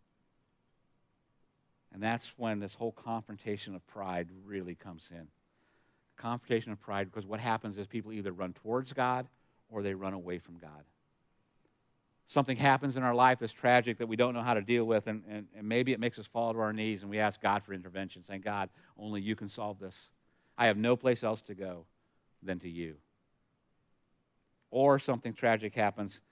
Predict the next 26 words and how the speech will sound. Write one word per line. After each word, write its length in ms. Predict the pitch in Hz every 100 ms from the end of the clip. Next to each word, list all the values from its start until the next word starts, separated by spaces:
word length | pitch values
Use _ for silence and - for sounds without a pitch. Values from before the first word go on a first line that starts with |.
| _ _
and 120 | 110 113
what 120 | 113
happens? 280 | 113 110 101
We 100 | 107
start 220 | 110 98
to 40 |
blame 300 | 95 101 95
him. 240 | 85 82 73 _ _ _ _ _ _ -
"Well, 100 | 113
God, 220 | 143 139
if 120 | 120
you 120 | 170
were 80 | 160
so 200 | - 147
good, 240 | 135 139
then 140 | 120 113
why, 400 | 123 135 139 139 - _ _ _ _ -
<laughs> 80 | - - _ _
why 300 | 120 127 151
are 60 | 175
you 180 | 156 143
allowing 360 | 143 143 139
this 140 | 127 -
to 80 | 117
happen? 380 | 117 104 95 - _ _ _ _ _ _ -
Why, 300 | 135 165